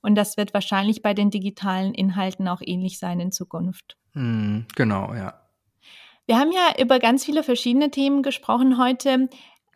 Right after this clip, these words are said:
Speaker 1: Ein bisschen zusammenfassend, was würdest du sagen, welche Best Practices aus dem digitalen Lernbereich in China kannst du heute noch mit uns teilen? Was können vielleicht auch andere Ländern, Länder, zum Beispiel Deutschland, ähm, davon lernen oder sich ein bisschen davon inspirieren lassen?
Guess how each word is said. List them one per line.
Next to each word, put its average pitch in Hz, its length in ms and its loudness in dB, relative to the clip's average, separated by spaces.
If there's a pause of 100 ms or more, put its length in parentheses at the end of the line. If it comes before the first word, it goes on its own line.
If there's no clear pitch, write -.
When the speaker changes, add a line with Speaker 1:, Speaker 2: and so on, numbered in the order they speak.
(120)
Speaker 1:
Ein 247 220 6
bisschen 330 300 0
zusammenfassend, 247 960 2
was 240 220 -2
würdest 320 280 -4
du 285 40 -8
sagen, 233 420 2
welche 247 340 0
Best 226 400 -2
Practices 220 580 -4
aus 214 280 0
dem 233 160 2
digitalen 202 720 0
Lernbereich 196 640 0
in 202 100 -2
China 202 420 0 (360)
kannst 220 280 0
du 220 100 4
heute 208 240 2
noch 214 260 2
mit 214 200 2
uns 196 220 -2
teilen? 208 520 0
Was 208 160 -2
können 233 220 2
vielleicht 208 400 0
auch 202 200 -4 (300)
andere 226 360 6
Ländern, 208 520 4 (160)
Länder, 214 400 4
zum 214 140 0
Beispiel 208 260 0
Deutschland, 202 640 -2
ähm, 190 240 -2
davon 190 320 -2
lernen 196 380 0
oder 185 180 -6
sich 185 300 -12
ein - 160 -20
bisschen 220 220 0
davon 202 260 2
inspirieren 202 520 -2
lassen? 185 480 -6